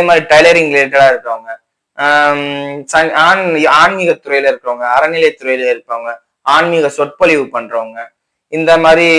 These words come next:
உள்ளாம, அதே மாதிரி நர்சிங், ம், பி எஸ் சி கெமிஸ்ட்ரி, அதே மாதிரி பி ஏ, பி ஃபார்ம், டி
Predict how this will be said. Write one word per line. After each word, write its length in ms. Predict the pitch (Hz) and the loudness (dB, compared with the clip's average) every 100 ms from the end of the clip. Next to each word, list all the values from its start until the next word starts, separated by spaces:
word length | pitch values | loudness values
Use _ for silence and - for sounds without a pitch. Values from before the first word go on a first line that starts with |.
| 151 139 | 2 0
உள்ளாம, 320 | 139 131 131 | 0 0 2
அதே 140 | 156 196 | 2 2
மாதிரி 200 | 180 165 147 135 | 2 0 0 0
நர்சிங், 360 | 147 - 160 156 _ _ - | -4 -2 -8 -8 _ _ -12
ம், 160 | 147 139 147 | -10 -8 -2
பி 80 | 170 | -2
எஸ் 120 | 165 | -2
சி 100 | 156 165 165 _ | -4 -6 -6 _
கெமிஸ்ட்ரி, 400 | 147 151 - 147 151 _ _ 143 | -8 -8 -6 -6 -6 _ _ -2
அதே 140 | 156 156 | 0 0
மாதிரி 120 | 156 | 0
பி 100 | 151 160 | 2 4
ஏ, 120 | 156 147 143 139 | 4 4 2 0
பி 80 | 160 160 | -2 0
ஃபார்ம், 180 | 151 | -2
டி 60 | 147 | -4